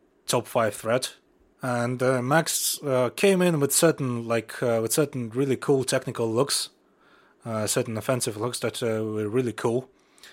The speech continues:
And, uh, he clearly, he clearly thought about, uh, how, how he's going to, uh, limit, uh, Keita even more, or ha-, or at least how he's going to exploit his weaknesses, or, or, or at least,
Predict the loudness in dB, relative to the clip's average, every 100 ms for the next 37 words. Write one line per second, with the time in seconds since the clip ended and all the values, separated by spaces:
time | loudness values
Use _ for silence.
0 | -20 _ -10 -8 -6 -4 -2 -2 -2 -6
1 | -10 _ _ _ -4 -2 4 6 8 6
2 | 2 -2 -8 _ _ -10 -2 4 4 4
3 | 2 2 2 2 2 2 -2 -4 -2 -4
4 | -6 -14 _ -16 -10 -8 -6 -6 -2 0
5 | 0 -4 -6 -6 -6 -6 -8 -8 -10 -18
6 | -20 -20 -20 -20 _ -4 -4 -4 0 0
7 | 0 -4 -6 -10 _ _ _ _ -4 -2
8 | 0 0 0 0 0 0 4 4 4 0
9 | _ _ _ _ _ _ _ -8 -6 -4
10 | -4 -6 -6 -6 -4 -4 -4 -4 -4 -4
11 | -4 -4 -4 -6 -8 -8 -6 -8 -6 -6
12 | -6 -6 -10 -6 -6 -6 -8 -14 -14 -14
13 | -14 -12 -8 -6 -2 6 8 8 6 4